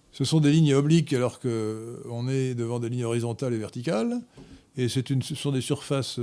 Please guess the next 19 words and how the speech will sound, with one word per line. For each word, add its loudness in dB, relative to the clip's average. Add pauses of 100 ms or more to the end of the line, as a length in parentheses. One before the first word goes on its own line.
transparentes, -2
euh, -8 (760)
euh, -10
alors -8
qu'on -8
est -2
devant, -6
euh, -14
des -10
façades -2
qui -10
ne -8
le -10
sont -8
pas -2
et -4
qui -16
sont -8
ornementées. -6